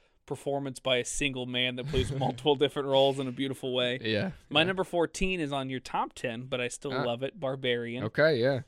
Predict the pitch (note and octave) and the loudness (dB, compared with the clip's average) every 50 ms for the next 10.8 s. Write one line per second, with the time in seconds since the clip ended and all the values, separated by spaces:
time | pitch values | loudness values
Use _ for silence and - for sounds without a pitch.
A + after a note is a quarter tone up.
0 | _ _ - - - C#3 C#3+ D3 C#3+ C#3+ C3+ C#3 C#3+ - - D3+ D#3 D3+ D#3+ C3 | _ _ -16 -4 0 0 0 2 6 6 6 6 4 4 6 6 6 6 6 0
1 | - D3 C#3 C3+ C#3 C#3+ D#3 D3+ C3 B2+ B2 B2+ C3+ C#3+ C#3 C#3 - - - D#3 | 4 4 6 6 6 6 4 2 -4 -10 -8 0 2 4 4 4 2 0 0 0
2 | D3+ C#3+ C#3+ C#3 C3 C3+ C3+ C#3 - - C3+ C3+ C#3 - - C3 B2+ B2 - - | 0 0 0 -2 0 -2 -2 -2 -2 -2 0 2 2 4 4 2 2 2 2 0
3 | B2+ C3 C3 C3+ - _ _ _ _ - _ _ - _ C#3+ D3+ D#3+ D#3 D#3 D3 | -2 -2 -6 -6 -8 _ _ _ _ -20 _ _ -6 _ 4 4 4 4 2 2
4 | - F#3+ G3 G#3 - - - - - F3 E3 E3 D#3+ E3 E3+ - - D3+ D3 C#3+ | 4 4 4 4 4 0 -6 0 2 2 2 2 0 -2 -6 -2 2 2 2 2
5 | C#3 C3+ C3 B2 - - - - - - - _ _ _ - _ _ _ - C3 | 2 -2 -6 -10 -10 -12 -12 -14 -14 -18 -20 _ _ _ -20 _ _ _ -8 -6
6 | B2+ A#2+ - - - C3+ C#3 C#3+ C#3+ D#3+ F3 E3 - - D#3 C#3+ C#3+ B2+ - - | -6 -6 -6 -2 -2 0 0 0 2 0 0 0 2 2 4 4 4 2 -4 -10
7 | C3 C#3 D#3 E3+ F3+ F3+ E3+ F#3 F3+ F3 F3 E3+ D#3+ C#3+ - - - - E3+ F3+ | -2 4 8 8 8 8 6 2 0 0 -4 -6 -8 -10 -12 -6 0 2 2 2
8 | - - - E3 D#3+ D3+ D3+ D3 D3 C#3+ C3+ - - - - - - - - - | 2 -2 0 0 2 2 2 0 -2 -4 -4 -6 -6 -6 -8 -10 -12 -16 -10 -4
9 | C#3+ C#3 C#3+ D3 D#3 D#3 D3 D#3 D#3 D3 - - - C3+ B2 A#2+ A#2+ A#2 A#2 C3 | 0 0 2 2 2 2 2 2 2 2 0 2 2 4 4 4 0 -2 -6 -6
10 | D3+ - - E3 F3+ F3 D#3+ E3 F3 E3+ B2+ - A2 - - - | -8 -4 -2 0 0 2 2 2 2 2 2 0 -4 -6 -8 -12